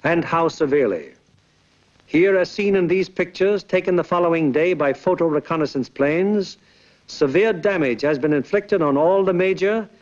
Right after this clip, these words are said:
and most of the minor buildings of the Arado factory at Anklam. This is a strike photo showing how Danzig looked during the attack. Very extensive damage has been suffered in the harbor area.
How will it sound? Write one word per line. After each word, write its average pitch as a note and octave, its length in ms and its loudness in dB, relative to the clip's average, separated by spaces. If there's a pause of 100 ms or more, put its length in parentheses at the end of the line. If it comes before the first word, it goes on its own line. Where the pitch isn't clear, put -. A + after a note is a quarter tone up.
(180)
and C3 180 2
most F#3+ 300 0
of F#3 80 0
the F3 100 2
minor F3 320 0
buildings F3 580 0
of D#3+ 120 0
the D#3 80 0
Arado D#3+ 360 2
factory E3+ 640 0
at D#3 120 -2
Anklam. A2+ 480 -4 (400)
This G#3+ 280 0
is F#3+ 120 -4
a F#3+ 60 0
strike F3+ 340 -2
photo F3 320 2
showing F3 340 0
how D#3+ 140 -2
Danzig D#3 560 -2
looked D#3+ 240 0
during D#3+ 280 2
the D3+ 120 2
attack. B2 420 -4 (680)
Very F#3+ 320 2
extensive F#3 580 -2
damage D#3+ 400 0
has D3 180 -2
been D#3 140 0
suffered D#3+ 360 -2
in D#3 120 0
the D3+ 100 -2
harbor C#3+ 380 0
area. G2+ 400 -2